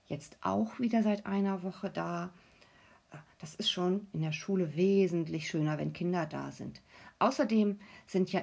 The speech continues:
immer fleißig die Erstklässler da und holen ihre Arbeitsmaterialien ab. Und ich finde es total schön, dass man zwischendurch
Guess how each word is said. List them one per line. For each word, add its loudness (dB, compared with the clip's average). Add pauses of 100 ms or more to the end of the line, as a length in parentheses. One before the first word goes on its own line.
immer 0
fleißig 2
die 0
Erstklässler 0
da 2 (380)
und -2
holen 0
ihre -2
Arbeitsmaterialien 0 (420)
ab. -2 (160)
Und 2
ich -6
finde 0
es -10
total -10
schön, 0 (200)
dass -16
man 0
zwischendurch -2